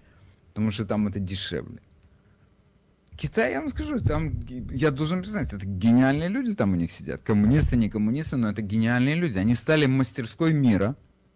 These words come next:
У них всё делается. От аспирина до мобильных телефонов. Они отобрали у нас всю работу или значительную часть нашего трудового рынка.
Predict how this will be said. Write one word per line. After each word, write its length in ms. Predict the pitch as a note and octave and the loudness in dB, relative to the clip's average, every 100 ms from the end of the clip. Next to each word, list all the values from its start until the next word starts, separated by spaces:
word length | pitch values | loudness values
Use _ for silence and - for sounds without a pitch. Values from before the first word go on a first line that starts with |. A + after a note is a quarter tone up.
| _ _ _ - - | _ _ _ -8 2
У 80 | |
них 260 | D3+ G3 - | 4 4 2
всё 340 | - - G#3+ | -4 -2 0
делается. 800 | G3+ C3+ C3 G#2+ A2+ A#2+ - D#3 - _ _ _ _ _ _ _ _ _ _ _ _ _ _ _ - - _ _ - | 2 4 4 4 2 -2 -8 -14 -16 _ _ _ _ _ _ _ _ _ _ _ _ _ _ _ -20 -20 _ _ -2
От 180 | C#3+ | 0
аспирина 640 | E3+ - - F3 F3+ E3+ C#3 | 0 -4 -2 -2 2 4 4
до 560 | C3+ C#3 C#3+ C3 A#2 - | 4 4 6 6 2 -2
мобильных 520 | C3 C3+ B2 D3+ C3+ | 0 0 2 4 2
телефонов. 680 | - C3 A#2+ G2 F2 D#2+ B2 - _ _ _ _ _ _ _ _ _ _ _ _ _ _ _ _ _ - - _ - | 2 2 2 0 -6 -6 -8 -12 _ _ _ _ _ _ _ _ _ _ _ _ _ _ _ _ _ -20 -20 _ 0
Они 200 | C#3 E3 | 2 2
отобрали 460 | D#3 D#3 E3 F#3 | 2 2 2 4
у 100 | D#3 | 4
нас 260 | C3+ B2+ - | 4 4 0
всю 260 | - D3+ | -2 2
работу 480 | D3+ A#2 F2+ E2 - | 4 2 0 -4 -2
или 200 | G#2+ G#2+ | 0 2
значительную 680 | G#2+ A2+ A#2 C3+ B2 A#2 G#2 | 2 2 2 0 0 2 2
часть 360 | G2 F#2 F2 | 0 -4 -4
нашего 360 | G2+ G2 F#2+ G2 | -4 -4 -4 -6
трудового 500 | F#2+ G2+ G#2 A2+ G#2 | -6 -4 -2 0 0
рынка. 360 | F#2 E2+ E2+ | 0 -4 -6